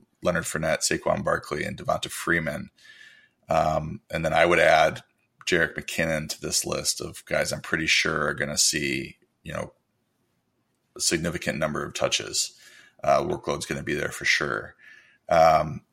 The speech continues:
that's twelve. And then you're getting into guys like Kenyon Drake, Christian McCaffrey, who's kind of a passing specialist, Joe Mixon, who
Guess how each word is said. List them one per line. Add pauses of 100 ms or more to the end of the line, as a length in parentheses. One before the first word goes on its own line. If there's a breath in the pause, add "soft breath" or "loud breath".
(120)
that's
twelve. (500 soft breath)
And
then
you're
getting
into
guys
like
Kenyon
Drake,
Christian
McCaffrey,
who's
kind
of
a
passing
specialist,
Joe
Mixon,
who